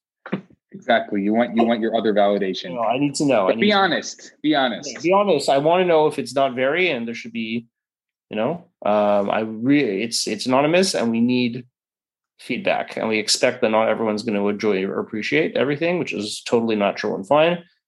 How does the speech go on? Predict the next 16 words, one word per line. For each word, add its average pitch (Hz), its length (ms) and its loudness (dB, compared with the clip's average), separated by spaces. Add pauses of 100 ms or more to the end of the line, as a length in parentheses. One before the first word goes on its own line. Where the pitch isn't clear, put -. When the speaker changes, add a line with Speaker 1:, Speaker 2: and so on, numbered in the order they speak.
Speaker 2:
We 113 80 -4
just 113 220 -4
need 101 200 -2
to, 113 80 -4 (160)
you 101 80 -4
know, 98 160 2
it's 123 120 -6
very 123 160 2
important 120 360 0
for 127 120 4
us - 260 0
to 104 100 0
be 104 140 -4
able 98 220 -4
to, 98 400 -4
uh, 98 340 -4